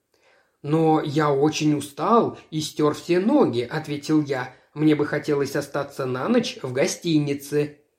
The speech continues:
«Нет», повторила она, «они поселят вас в комнату с призраком. Не ходите туда, это совсем не место для джентльменов». И тут девочка залилась,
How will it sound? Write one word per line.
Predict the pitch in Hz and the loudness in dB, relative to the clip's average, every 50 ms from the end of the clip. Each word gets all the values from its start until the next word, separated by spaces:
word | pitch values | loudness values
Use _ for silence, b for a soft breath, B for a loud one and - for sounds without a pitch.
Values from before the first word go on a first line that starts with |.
| _ - | _ 2
«Нет», | 175 220 254 302 302 233 - - - - b b b b _ 190 | 4 6 8 8 6 4 4 -2 -8 -16 b b b b _ -4
повторила | 185 190 - 190 185 185 180 175 170 | -4 -2 -2 2 2 4 4 2 2
она, | 170 170 160 160 156 151 151 B B B B | 0 0 0 0 0 -2 -2 B B B B
«они | - 175 202 214 214 | -2 0 0 2 2
поселят | 214 202 196 - - 233 247 226 214 220 - | 2 2 0 2 0 2 4 4 2 2 2
вас | 170 185 185 - - - | 0 0 0 -2 -6 -12
в | - - | -16 -4
комнату | - 208 214 220 202 190 196 196 - 214 214 | 4 4 6 6 6 2 0 0 0 -4 -6
с | - - | -6 -8
призраком. | - - 190 226 262 262 - 175 156 147 - - 127 120 117 b b b b | -4 -2 0 2 2 2 0 0 -2 -2 -4 -8 -10 -12 -12 b b b b
Не | 165 185 190 | 0 0 0
ходите | - - 156 147 143 190 262 285 285 - 226 | 2 0 0 0 2 2 2 2 0 -2 -4
туда, | - 175 151 135 139 - | -4 -4 -2 0 0 0
это | - 156 156 170 156 | 0 0 0 0 -2
совсем | 151 - 160 151 - - 185 175 175 175 | -2 -2 -4 -4 2 6 6 6 6 6
не | 175 170 | 4 4
место | 151 151 147 156 214 226 220 - - - | 4 4 4 4 2 2 0 -2 -4 -4
для | 175 180 196 175 151 | 0 0 0 0 2
джентльменов». | - 165 170 170 - 165 170 156 135 131 135 131 131 127 127 - - _ _ _ _ _ _ _ _ _ _ _ _ _ | 0 -2 0 0 0 -2 -2 -2 -4 -4 -6 -4 -4 -6 -6 -8 -16 _ _ _ _ _ _ _ _ _ _ _ _ _
И | 196 214 | -4 0
тут | - 311 311 311 160 151 | 6 8 8 8 6 4
девочка | 185 214 196 190 175 - - - 185 185 185 - | 4 4 4 4 0 -2 -4 -2 -2 -2 -2 -4
залилась, | 160 151 143 175 190 185 185 175 165 190 233 233 175 123 - - | -8 -2 2 2 4 6 6 4 4 2 2 0 0 -2 -4 -10